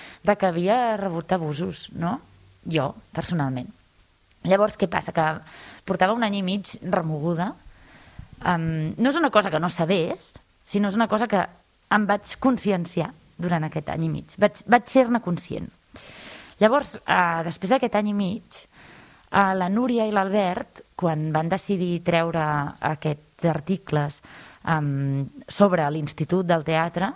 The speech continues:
no? On jo a l'institut no vaig, no vaig patir abusos, em, perquè havien estat parlant amb mi i acompanyant-me en un, en tot un procés, no? Em, em van demanar que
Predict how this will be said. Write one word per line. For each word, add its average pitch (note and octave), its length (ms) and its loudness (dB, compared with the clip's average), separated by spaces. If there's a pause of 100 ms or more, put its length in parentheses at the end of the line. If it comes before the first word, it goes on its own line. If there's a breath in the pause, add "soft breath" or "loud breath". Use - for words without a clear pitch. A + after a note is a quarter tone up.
no? E3 280 -2
On D#3 140 0
jo D#3 220 2 (380 loud breath)
a D#3 100 2
l'institut D3+ 480 -2
no D#3+ 140 2
vaig, D3+ 180 -2 (460)
no E3+ 160 0
vaig D3+ 200 -2
patir D3 320 -4
abusos, D#3+ 380 -4 (800 loud breath)
em, F3+ 640 0 (1200 loud breath)
perquè G3 380 4
havien A3+ 240 0
estat A3+ 260 -4
parlant G#3 380 2
amb G#3 100 0
mi G3+ 140 0
i G3 80 0
acompanyant-me E3 800 0
en E3+ 140 -2
un, F3 120 0 (160)
en D#3+ 180 -4
tot F3+ 160 -4
un G3+ 100 0
procés, F#3+ 600 -4
no? F#3 220 -2 (640 loud breath)
Em, G3+ 580 0
em G#3+ 220 0
van A3+ 180 4
demanar G#3+ 440 2 (560)
que G3 180 2